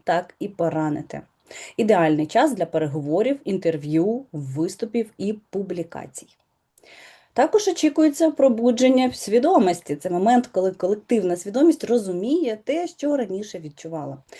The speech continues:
Риби — це інтуїція, а затемнення було в рибах. Близнюки — це логіка,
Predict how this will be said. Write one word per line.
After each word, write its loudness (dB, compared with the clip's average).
Риби — -4
це -8
інтуїція, -4
а -4
затемнення -2
було -8
в -10
рибах. -4
Близнюки — 2
це -6
логіка, 0